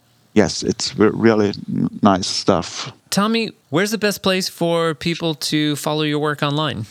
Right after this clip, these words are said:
Speaker 1: The best place would be on Facebook and the Sat Live group, I think.
Speaker 2: Tommy, is there anything that we didn't talk about, that we didn't get to yet, that you wanted to talk about?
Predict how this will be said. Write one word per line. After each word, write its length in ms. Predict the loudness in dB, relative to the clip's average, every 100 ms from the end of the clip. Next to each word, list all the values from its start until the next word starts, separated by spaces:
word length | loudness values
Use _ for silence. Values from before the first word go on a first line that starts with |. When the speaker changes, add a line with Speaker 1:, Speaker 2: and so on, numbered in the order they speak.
| -8
Speaker 1:
The 200 | -6 -4 -6 _ _
best 300 | 4 4 2
place 260 | 2 2 2
would 220 | -2 2
be 160 | 4
on 140 | 4 4
Facebook 600 | 2 2 2 0 0 -8 -18 -8
and 200 | 0 2
the 80 | 2
Sat 240 | 4 2
Live 240 | 2 0 0
group, 240 | -2 -4 -6
I 80 | -8
think. 400 | -4 -4 -6 -12 -8
Speaker 2:
Tommy, 240 | -4 -2 -2
is 80 |
there 100 | -2
anything 320 | -2 -2 -2 -2
that 120 | -2
we 380 | 0 0 -2 -2
didn't 300 | -2 -2 -2
talk 240 | -2 -2
about, 400 | -2 -2 -2 -4
that 100 | -2
we 100 | 0
didn't 180 | 0 -2
get 140 | -2
to 100 | -2
yet, 180 | -2 0
that 100 | -2
you 200 | 0 0
wanted 260 | 0 0 -2
to 80 | -2
talk 220 | -4 -2
about? 300 | -4 -4 -8